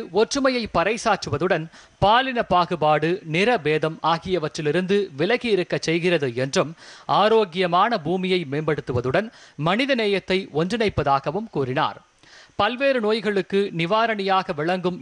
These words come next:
யோகா கலை நமது சுவாசத்தை வலிமைப்படுத்துவதுடன் நோய் எதிர்ப்பு சக்தியை அதிகரிக்கிறது என்றும் தெரிவித்தார். உடலை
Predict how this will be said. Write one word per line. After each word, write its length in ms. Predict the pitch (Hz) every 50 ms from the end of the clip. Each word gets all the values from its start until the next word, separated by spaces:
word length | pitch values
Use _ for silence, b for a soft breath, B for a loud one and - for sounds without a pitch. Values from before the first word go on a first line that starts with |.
| 151 143
யோகா 260 | 165 196 208 196 220 180 -
கலை 220 | - 151 185 175 127 139 160 B B B B B B 175
நமது 240 | 185 208 208 214 185 180 -
சுவாசத்தை 540 | - 190 190 208 208 - 226 208 _ 202 196 190 139
வலிமைப்படுத்துவதுடன் 1000 | 139 151 175 190 208 202 - 175 160 156 - - 139 139 131 135 135 170 185 208 B B B B B B 151 160
நோய் 220 | 202 254 285 285 269
எதிர்ப்பு 280 | 208 247 240 - 220 196 -
சக்தியை 400 | 202 190 - _ - 180 180 214 247 - - 160
அதிகரிக்கிறது 640 | 160 196 190 214 208 208 - - 190 185 175 156 143 123 131
என்றும் 220 | 143 143 226 220 214
தெரிவித்தார். 500 | 170 143 123 123 - - 160 127 104 - _ _ _ B B B B B B B B B 180 214
உடலை 240 | 240 277 277 277